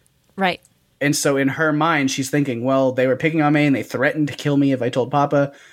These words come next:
Speaker 2: So I killed them out of retaliation and, and defense or whatever."
Speaker 1: It,
Speaker 2: Now,
Speaker 1: y-,
Speaker 2: we see that there's still a
Speaker 1: yes.
Speaker 2: big piece missing, but it's like something huge is still buried. But it's like,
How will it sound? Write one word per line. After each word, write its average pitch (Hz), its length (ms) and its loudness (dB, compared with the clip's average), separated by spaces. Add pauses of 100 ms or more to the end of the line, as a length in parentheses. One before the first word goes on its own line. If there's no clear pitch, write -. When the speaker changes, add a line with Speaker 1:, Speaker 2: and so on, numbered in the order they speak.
(460)
Speaker 2:
So 143 640 0 (1000)
I 151 140 2
killed 220 260 -2
them 139 160 2
out 139 120 2
of 139 60 0
retaliation 143 680 0
and, 110 240 -6
and 123 140 -2
defense 123 420 -2
or - 60 0
whatever." 107 480 0 (840)
Speaker 1:
It, 262 180 -4 (120)
Speaker 2:
Now, 131 180 2
Speaker 1:
y-, 131 60 0
Speaker 2:
we 147 180 2
see 180 240 0
that 180 160 0
there's 180 140 0
still 196 180 0
a 180 40 2
Speaker 1:
yes. 156 60 -4
Speaker 2:
big 170 180 0
piece 185 260 0
missing, 175 420 0
but 131 160 0
it's 131 180 0
like 131 160 -2
something 190 380 0
huge 180 220 2
is 151 80 -2
still 160 160 0
buried. 135 420 0
But 123 120 -2
it's 123 180 -2
like, 123 280 -2